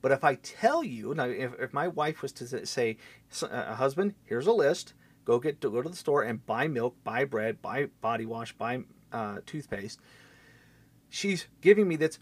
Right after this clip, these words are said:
prescriptive. "Go do this." See the difference? One tells you what to do,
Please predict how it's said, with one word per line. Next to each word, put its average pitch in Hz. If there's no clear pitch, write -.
prescriptive. 151
"Go 165
do 175
this." -
See -
the 135
difference? 147
One 156
tells 233
you 156
what 127
to 131
do, 113